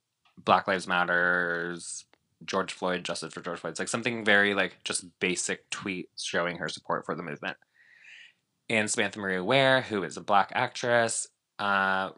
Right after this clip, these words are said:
responded saying, "Remember when you made my first television gig a living hell? 'Cause I'll never forget. I believe you told everyone that if you had the opportunity, you would shit in my wig." <laughs>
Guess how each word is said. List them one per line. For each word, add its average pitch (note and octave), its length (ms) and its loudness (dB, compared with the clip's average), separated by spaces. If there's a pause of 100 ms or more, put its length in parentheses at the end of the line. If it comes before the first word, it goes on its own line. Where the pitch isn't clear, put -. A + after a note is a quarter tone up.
responded A2 720 2
saying, G#2 300 -2
"Remember A2+ 480 2
when E3+ 160 -2
you C3+ 100 -2
made G#2+ 260 -4
my G2+ 140 -4
first - 480 -4
television G2 600 -2
gig G#2+ 260 0
a G2 80 0
living F#2+ 320 -2
hell? G2 580 0
'Cause A2 220 -4
I'll G#2+ 100 4
never G#2 340 2
forget. F2+ 440 0
I G2+ 80 2
believe A2 320 -4
you B2 60 -6
told C#3 280 -6
everyone G#2+ 400 -2
that G2+ 180 2
if F#2+ 120 -10
you A2 100 -2
had G#2+ 160 2
the G#2+ 120 -4
opportunity, F#2+ 600 -2
you G#2+ 200 -6
would G2+ 120 -8
shit - 320 -2
in G2+ 100 -10
my F#2 140 -2
wig." F2 480 -6 (480)
<laughs> D#3+ 400 2